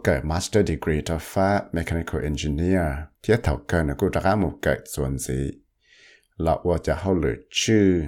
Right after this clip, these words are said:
tên năng điều tôi cho bằng chân là intellectual property laws này. Vì đó khó nếu mua tới chú chi lên nó, chỉ thiết lý ô tô nếu mua chạy thọ, nhớ tàu chua, nhớ trong tới chỗ sự là nó thiết thảo cởi, nó của tàu trả lời tôi phải sang Australia lại.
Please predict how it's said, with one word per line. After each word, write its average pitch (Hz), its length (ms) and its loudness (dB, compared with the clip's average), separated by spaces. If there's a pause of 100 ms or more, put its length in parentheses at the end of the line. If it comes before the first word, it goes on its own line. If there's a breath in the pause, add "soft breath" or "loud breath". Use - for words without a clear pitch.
tên 98 180 4
năng 90 140 2
điều 87 140 2 (120)
tôi 87 160 4
cho - 180 -4
bằng 76 220 -4
chân 95 240 0
là 71 340 -2 (260)
intellectual 90 640 0 (100)
property 73 360 -4
laws 80 520 2
này. 64 160 -2 (1600 loud breath)
Vì 87 140 2
đó 104 100 2
khó 98 140 4
nếu 98 120 6
mua 123 180 4
tới 117 140 2
chú 120 180 0 (100)
chi 98 180 4
lên 90 200 4
nó, 90 160 2
chỉ 85 120 -2
thiết 104 140 0
lý 98 100 4
ô 87 160 2
tô 90 100 2
nếu 82 180 2
mua 98 260 2
chạy 82 220 2
thọ, 78 360 -2
nhớ 101 260 2
tàu 90 120 0 (120)
chua, 90 200 2
nhớ 85 140 -2
trong - 120 -2
tới 95 140 0
chỗ 73 140 -4
sự - 160 -6
là 69 100 -2
nó 73 140 -2
thiết 92 240 -2
thảo - 220 -4
cởi, 80 240 2 (160)
nó 67 240 -8
của 85 120 -4 (100)
tàu 71 420 0
trả 65 240 -2
lời 69 360 -2
tôi 78 100 0
phải 87 100 0
sang 69 200 -4
Australia 69 440 -4
lại. 65 200 -2